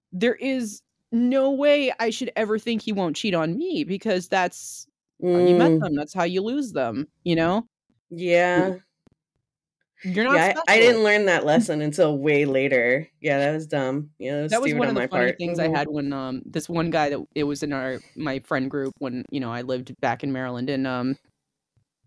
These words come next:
Speaker 1: we were doing open mics, and he apparently had sent his dick pic out over t-, uh, Facebook Messenger to a lot of chicks and had a lot, uh, had hit on a lot of chicks. And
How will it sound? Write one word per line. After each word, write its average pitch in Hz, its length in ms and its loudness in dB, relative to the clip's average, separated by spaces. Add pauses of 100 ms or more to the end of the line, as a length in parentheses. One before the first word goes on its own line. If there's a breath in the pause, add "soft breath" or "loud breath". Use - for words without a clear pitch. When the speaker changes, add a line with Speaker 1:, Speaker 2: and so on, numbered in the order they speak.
(120)
Speaker 1:
we 156 200 0
were 147 200 0 (320)
doing 147 320 0
open 139 260 -2
mics, 135 340 -4
and 127 260 -4
he 147 460 -4
apparently 151 640 -2
had 147 200 -4
sent 131 320 -4 (1040 soft breath)
his 170 400 -4
dick 240 240 -2
pic 123 320 -8 (140)
out 147 360 -2
over 143 520 -4 (220)
t-, - 180 -16
uh, 139 180 0
Facebook 160 400 -8
Messenger 143 460 -4
to 135 400 -4
a 151 100 -4
lot 156 760 -4
of 151 160 -8
chicks 120 480 -8
and 143 300 -2
had 139 320 -4 (160)
a 180 60 0
lot, 175 640 0
uh, 165 220 -4
had 175 220 -6
hit 170 140 -6
on 156 220 -4
a 175 80 -2
lot 180 360 0
of 151 120 -8
chicks. - 340 -6 (640 soft breath)
And 185 460 -2